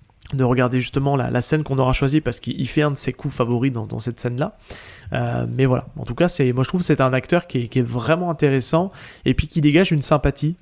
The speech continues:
vraiment, je trouve. Je sais pas pourquoi, je l'ai jamais rencontré, hein, mais, euh, c'est un acteur qui, je trouve, dégage une, une, une sympathie. On a envie de, d'être son pote, on a envie de faire du sparring avec lui parce que, euh, enfin, il,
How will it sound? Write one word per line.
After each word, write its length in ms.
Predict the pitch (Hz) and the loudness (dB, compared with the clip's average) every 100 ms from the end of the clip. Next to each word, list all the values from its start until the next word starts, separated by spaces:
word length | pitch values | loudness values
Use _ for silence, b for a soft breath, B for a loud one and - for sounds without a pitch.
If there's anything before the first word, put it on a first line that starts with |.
| - | -6
vraiment, 320 | 120 135 139 | 0 0 0
je 60 | 151 | -4
trouve. 320 | - 147 143 | 0 2 2
Je 80 | 107 | -2
sais 120 | 110 | 0
pas 100 | 147 | 2
pourquoi, 400 | 160 - 127 139 B B - | 2 -2 -2 -2 B B -6
je 140 | 123 | -2
l'ai 40 | |
jamais 200 | 120 147 | 2 4
rencontré, 480 | 160 147 139 - 190 | 4 2 -2 2 4
hein, 120 | 196 | 4
mais, 220 | 196 143 127 | 4 6 6
euh, 220 | 123 117 B B B B - | 4 2 B B B B -6
c'est 160 | - | 0
un 100 | 135 | 2
acteur 260 | 135 - 202 | 2 2 0
qui, 160 | - | -2
je 140 | 123 - | -6 -6
trouve, 180 | 175 156 | -2 0
dégage 300 | 131 156 139 | 4 4 4
une, 180 | 127 | 0
une, 280 | 123 120 120 | -2 -4 -6
une 160 | 123 123 | -6 -2
sympathie. 500 | - 165 147 - 185 | 0 2 0 2 0
On 80 | 147 | 0
a 60 | |
envie 180 | 123 156 | 2 2
de, 320 | 143 131 123 | 4 2 2
d'être 200 | 127 131 | 0 -2
son 100 | 135 | -2
pote, 280 | 120 139 175 | 0 2 2
on 40 | 131 | -2
a 20 | |
envie 160 | 127 165 | 0 0
de 40 | |
faire 100 | 160 | 2
du 80 | 147 | 0
sparring 360 | - 147 143 147 | 2 2 4 4
avec 280 | 139 131 143 | 4 4 0
lui 180 | 175 208 | -2 2
parce 200 | 147 - | 0 4
que, 100 | 156 | 4
euh, 360 | 165 139 123 - B B B - _ - | 6 4 2 -4 B B B -20 _ -20
enfin, 180 | - 131 | -2 0
il, 320 | 131 127 127 | 2 0 -4